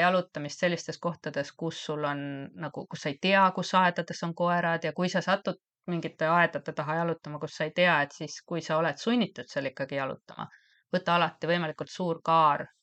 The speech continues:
võrreldes selle aiaga, et ära lase oma koera sinna aia serva nuuskima, sest et siis on see ehmatusmoment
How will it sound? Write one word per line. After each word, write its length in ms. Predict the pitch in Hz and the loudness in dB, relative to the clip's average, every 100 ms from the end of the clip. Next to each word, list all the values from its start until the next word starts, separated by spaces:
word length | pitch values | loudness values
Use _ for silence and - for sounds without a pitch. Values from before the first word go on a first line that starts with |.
| - | -4
võrreldes 440 | 147 139 135 - 160 | -2 -2 -4 -8 -4
selle 140 | 156 | 0
aiaga, 400 | 160 165 143 131 | 2 2 0 -2
et 120 | - 156 | -4 0
ära 100 | 156 | 0
lase 220 | 165 165 | 0 -2
oma 160 | 135 135 | -6 -4
koera 260 | 151 147 143 | -2 -2 -2
sinna 300 | 143 139 147 | -6 -4 -2
aia 220 | 156 147 - | -2 -2 -2
serva 380 | 160 156 143 | -2 -2 -4
nuuskima, 480 | 156 156 - - 156 | -4 -6 -8 -14 -14
sest 280 | - - - | -14 -16 -16
et 140 | - | -12
siis 140 | 156 147 | -8 -8
on 140 | 131 | -6
see 160 | - - | 0 0
ehmatusmoment 800 | 180 151 - - - 170 165 | 0 -6 -12 -16 -10 -8 -8